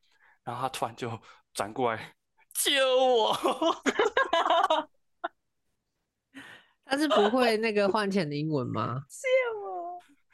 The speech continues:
Speaker 1: 因为那个人听不懂他讲什么，他说：“This ten。”呃，然后就开始，呃，“This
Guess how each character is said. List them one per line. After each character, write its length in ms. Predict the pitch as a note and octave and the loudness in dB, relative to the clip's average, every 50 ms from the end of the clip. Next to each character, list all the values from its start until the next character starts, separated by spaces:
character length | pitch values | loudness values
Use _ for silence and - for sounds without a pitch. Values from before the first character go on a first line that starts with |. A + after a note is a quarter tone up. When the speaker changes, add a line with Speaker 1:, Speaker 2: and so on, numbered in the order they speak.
| _ _ _ | _ _ _
Speaker 1:
因 100 | A3+ G#3+ | -2 -2
为 60 | - - G#3+ | 0 0 0
那 100 | G#3+ A3 | 0 0
个 100 | - - | 0 0
人 80 | E3+ D#3+ | -2 0
听 160 | - G3 G3 | -2 -4 -4
不 60 | F3+ | -2
懂 120 | D#3 D3 C3 | -2 0 0
他 100 | D3+ D#3 | 0 0
讲 140 | - C3+ B2 | -2 -4 -6
什 120 | - - | -4 -6
么， 160 | A#2 A2 A2+ - - - - | -6 -8 -8 -10 -16 -10 -6
他 100 | - E3 | -4 -2
说： 300 | D#3+ F3 F3+ F3 - - _ _ _ - | -2 -2 -2 -4 -6 -10 _ _ _ -4
“This 300 | A3 G3+ - - - - - _ - D3+ - - _ _ _ _ _ _ _ _ _ _ | -2 -2 -2 -2 -4 -8 -10 _ -12 -12 -12 -16 _ _ _ _ _ _ _ _ _ _
ten。” 360 | - - B3 E3 A#2+ - - _ _ _ - - B2 - _ _ _ _ _ _ _ _ _ _ _ _ _ _ _ _ _ _ _ _ _ _ _ | -4 -2 -2 -2 -4 -6 -12 _ _ _ -20 -20 -20 -20 _ _ _ _ _ _ _ _ _ _ _ _ _ _ _ _ _ _ _ _ _ _ _
呃， 760 | - C3 B2+ B2+ B2+ B2+ B2 B2 A#2+ A#2 A#2 A#2 A#2 A2+ A2+ A2+ | -4 -2 0 0 0 0 0 0 0 0 0 0 0 0 -2 -2
然 60 | A#2 | -2
后 80 | B2+ | -2
就 80 | C#3 E3 | -2 -2
开 100 | D3+ C#3+ | -2 -2
始， 60 | C#3 | -4
呃， 500 | - - A#2+ A#2+ B2 A#2+ A#2 A#2+ A#2+ - _ _ _ _ _ _ _ _ _ | -4 -2 -2 -2 -2 -2 -4 -4 -6 -10 _ _ _ _ _ _ _ _ _
“This 320 | - C4 - - - - | -2 0 0 0 -2 -6